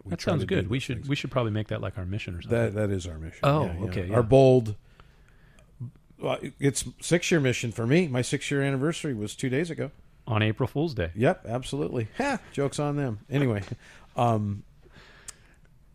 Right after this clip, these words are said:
Speaker 2: Yes,
Speaker 1: so
Speaker 2: we did hire you on April
Speaker 1: Uh,
Speaker 2: Fool's
Speaker 1: that's
Speaker 2: Day.
Speaker 1: so awesome. I know. I was, I was hoping.
Speaker 2: I don't know if it was intentional.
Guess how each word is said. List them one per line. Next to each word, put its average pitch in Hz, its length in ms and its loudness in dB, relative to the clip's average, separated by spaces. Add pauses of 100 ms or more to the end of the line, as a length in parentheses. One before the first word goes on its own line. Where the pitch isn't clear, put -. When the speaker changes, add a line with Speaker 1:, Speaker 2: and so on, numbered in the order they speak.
(140)
Speaker 2:
Yes, - 200 8
Speaker 1:
so 147 60 8
Speaker 2:
we 113 120 4
did 107 220 6
hire 101 280 2
you 90 200 -2
on 90 80 -4
April 87 240 -4
Speaker 1:
Uh, - 80 -4
Speaker 2:
Fool's 90 100 -2
Speaker 1:
that's 104 200 -2
Speaker 2:
Day. 113 120 0
Speaker 1:
so 95 120 0
awesome. 90 440 -6
I 101 100 -6
know. 95 240 -4 (160)
I 110 80 -4
was, 110 160 -4
I 120 120 -2
was 107 120 -2
hoping. 139 180 2
Speaker 2:
I - 20 6
don't 202 180 4
know 143 140 8
if 120 60 2
it 117 60 0
was 98 160 -2
intentional. 87 400 -6